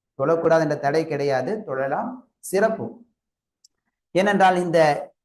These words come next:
அறிஞர்கள் அனைவரும் ஃபுகஹாக்கள், மார்க்க சட்ட வல்லுநர்களாகவும் அவர்களுக்கு இல்மு இருந்தது.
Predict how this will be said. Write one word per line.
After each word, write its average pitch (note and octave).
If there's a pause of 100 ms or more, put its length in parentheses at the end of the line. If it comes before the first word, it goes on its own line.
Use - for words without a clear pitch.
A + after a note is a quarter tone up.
(160)
அறிஞர்கள் F3
அனைவரும் F#3+
ஃபுகஹாக்கள், D#3 (560)
மார்க்க F3+
சட்ட D#3+
வல்லுநர்களாகவும் D3+ (140)
அவர்களுக்கு C#3+
இல்மு F#3+
இருந்தது. D3